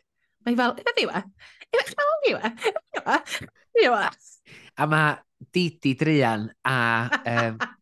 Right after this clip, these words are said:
Speaker 1: <laughs>
Speaker 2: yy, pwy arall? A Tamara yn weindio fyny yn deud, "Ie, amdana chdi,
Speaker 1: Yndi.
Speaker 2: mae, ysdi, dwi'n meddwl,
Speaker 1: Ie.
Speaker 2: dwi'n meddwl."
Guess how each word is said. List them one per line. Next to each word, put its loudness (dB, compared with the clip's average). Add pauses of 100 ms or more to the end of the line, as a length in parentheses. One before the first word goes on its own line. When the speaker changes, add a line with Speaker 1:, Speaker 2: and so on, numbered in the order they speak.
(120)
Speaker 1:
<laughs> -10
Speaker 2:
yy, 2
pwy -2
arall? 0
A -2
Tamara 2 (100)
yn -6 (200)
weindio -2
fyny -2
yn -8
deud, -4
"Ie, -10 (100)
amdana -14
chdi, -4
Speaker 1:
Yndi. -6
Speaker 2:
mae, -10
ysdi, -18
dwi'n -20
meddwl, 0
Speaker 1:
Ie. -2
Speaker 2:
dwi'n -16
meddwl." -14